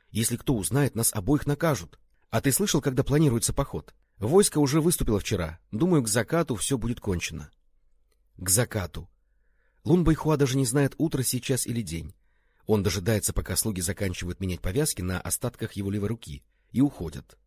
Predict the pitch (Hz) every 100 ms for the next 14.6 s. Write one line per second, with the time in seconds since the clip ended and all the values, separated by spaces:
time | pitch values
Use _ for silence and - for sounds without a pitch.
0 | _ - 131 175 170 151 139 147 165 113
1 | 135 131 123 - 127 135 127 - 73 -
2 | _ _ _ _ - 117 110 110 - 120
3 | 113 117 143 113 98 104 123 - 98 113
4 | 92 80 143 120 - 110 104 - - 123
5 | 113 101 110 98 87 147 139 117 - _
6 | _ - 98 - 165 151 - 143 127 117
7 | - 120 123 101 - _ _ - - 110
8 | 110 101 - 101 104 - 76 65 - _
9 | - 107 90 104 - 107 90 90 104 110
10 | 98 95 - 160 95 - _ _ - -
11 | 101 101 90 113 107 123 101 87 - 117
12 | 92 120 92 - 85 - _ - - 85
13 | 92 101 135 131 - 131 _ - 92 101
14 | - 98 92 78 - -